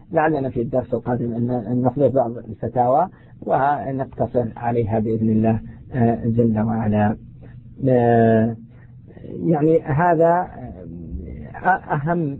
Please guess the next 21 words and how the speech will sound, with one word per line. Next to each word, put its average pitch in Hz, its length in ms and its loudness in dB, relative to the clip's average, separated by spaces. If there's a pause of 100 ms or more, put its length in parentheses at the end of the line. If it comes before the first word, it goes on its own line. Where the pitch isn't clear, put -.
(100)
ما 127 220 0
يتعلق 127 440 -2
بالمفسد 127 1300 0
الأول 120 320 2
من 113 200 2
مفسدات، 117 480 2 (380)
آه، 127 300 2
الصيام. 110 420 0 (360)
المفسد 180 520 2
الثاني 139 760 2 (100)
من 127 120 2
مفسدات 127 640 0 (260)
الصيام، 117 680 2 (3250)
آه، 127 300 4
المفسد 151 480 2
الثاني 151 320 2
من 131 160 -2
مفسدات 147 480 0
الصيام 147 440 -4
هو 131 360 2 (360)
القيء، 135 400 2